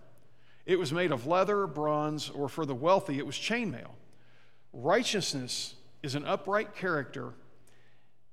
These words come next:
It's integrity of character. It's a life lived in obedience to God's word. So when you go into battle with this, you're gonna be protected because there are not holes in your, in your life that he can just destroy you.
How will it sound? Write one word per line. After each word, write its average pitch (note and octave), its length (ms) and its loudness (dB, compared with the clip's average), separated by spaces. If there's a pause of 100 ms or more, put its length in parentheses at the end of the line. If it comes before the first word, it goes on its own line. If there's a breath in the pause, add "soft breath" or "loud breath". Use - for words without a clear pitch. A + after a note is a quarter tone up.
(720)
It's D3+ 220 -2
integrity D#3 580 0
of - 140 -6
character. B2 460 -4 (1000 soft breath)
It's F3 160 0
a F3+ 60 6
life F#3 420 4
lived F#3+ 260 4
in E3+ 100 0
obedience D#3 540 -2
to D3 80 -4
God's C3 340 -4
word. D3+ 280 -4 (340 loud breath)
So - 180 0
when E3+ 280 0
you A#3+ 140 0
go B3 180 2
into A3+ 160 4
battle A3 400 4
with D#3+ 240 -2
this, - 420 -6 (800 soft breath)
you're D3 120 0
gonna F3+ 160 2
be E3 140 0
protected D#3+ 560 -8 (640 soft breath)
because D3+ 300 0
there D3+ 140 2
are C#3 80 0
not E3+ 240 2
holes E3+ 420 2
in C#3+ 100 0
your, C#3 220 -2
in C#3 160 -6
your C3+ 140 -2
life C#3 260 -2
that C3 100 -6
he C3+ 80 -4
can C#3 140 -6
just B2 180 -6
destroy C#3+ 420 -4
you. G#2 180 -8